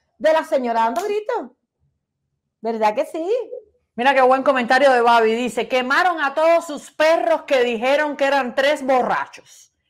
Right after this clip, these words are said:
Speaker 2: Ahí mismo los acaba de quemar. Ahí es donde tú te das cuenta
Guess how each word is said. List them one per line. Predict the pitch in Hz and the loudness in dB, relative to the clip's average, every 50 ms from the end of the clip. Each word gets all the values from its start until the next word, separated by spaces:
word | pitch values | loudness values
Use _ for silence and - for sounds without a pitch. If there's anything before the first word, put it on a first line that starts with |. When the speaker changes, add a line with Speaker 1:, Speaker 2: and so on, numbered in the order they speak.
| _ - | _ -2
Speaker 2:
Ahí | 233 262 302 339 | 0 0 0 0
mismo | 392 403 359 349 320 | 0 -2 0 2 2
los | 285 269 254 | 2 2 2
acaba | 240 240 262 277 285 | 2 2 2 2 2
de | 262 | 0
quemar. | 214 240 226 226 220 - - - - - - - | 0 -2 -2 -2 -4 -4 -6 -16 -20 -20 -14 -6
Ahí | - 277 320 381 | -2 -2 0 0
es | 415 | 0
donde | 392 370 349 | 0 0 0
tú | 381 320 | -2 -2
te | 370 359 | 0 0
das | 330 294 | 0 0
cuenta | - - 330 330 320 294 254 214 - 170 - - - | -2 0 2 2 2 2 0 -4 -6 -8 -10 -10 -16